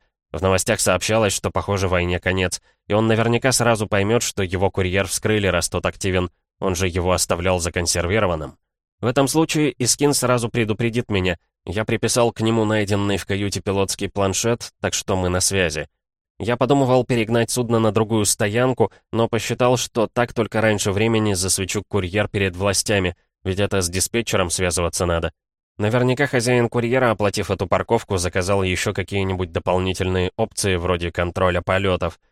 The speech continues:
Взлечу, сразу тревога, мол, этот курьер летать не должен. Ну, что-то типа такого.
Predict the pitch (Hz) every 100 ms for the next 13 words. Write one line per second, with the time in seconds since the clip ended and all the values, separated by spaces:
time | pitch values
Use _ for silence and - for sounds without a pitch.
0 | _ - 85 90 95 - 123 - _ _
1 | - 101 98 98 101 98 113 107 87 _
2 | _ 98 98 - 98 92 - 98 87 104
3 | 104 92 95 - 98 92 104 92 87 -
4 | _ _ 120 123 120 - 123 101 - -
5 | 95 95 - 90 78